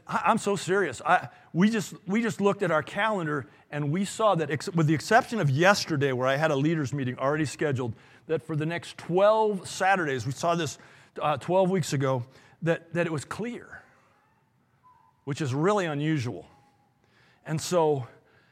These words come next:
we started celebrating Sabbath. And it's remarkable when you give twenty-four hours to God each week in this way. And so we can do that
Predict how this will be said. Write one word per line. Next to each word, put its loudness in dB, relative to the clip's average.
we 4
started 0
celebrating 0
Sabbath. -8
And 0
it's -2
remarkable 2
when 2
you 6
give 4
twenty-four 2
hours 4
to 4
God 6
each -4
week 0
in 0
this -4
way. -2
And 0
so 6
we 8
can 6
do 10
that -6